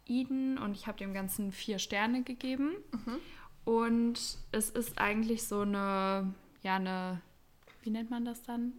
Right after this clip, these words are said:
Speaker 1: Ist das Second Chance? Trope?
Speaker 2: Ja, wenn der noch eine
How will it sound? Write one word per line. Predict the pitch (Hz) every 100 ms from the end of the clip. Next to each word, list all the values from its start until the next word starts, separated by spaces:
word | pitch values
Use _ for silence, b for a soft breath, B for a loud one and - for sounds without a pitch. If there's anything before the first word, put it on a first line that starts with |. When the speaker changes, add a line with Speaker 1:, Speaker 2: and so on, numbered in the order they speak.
| -
Speaker 1:
Ist | -
das | 240
Second | 262 254 262 254
Chance? | 262 277 277 - - _ - -
Trope? | - 254 262 302 - - - b b b b b - -
Speaker 2:
Ja, | 180
wenn | 175 190
der | 190
noch | 175 180
eine | 185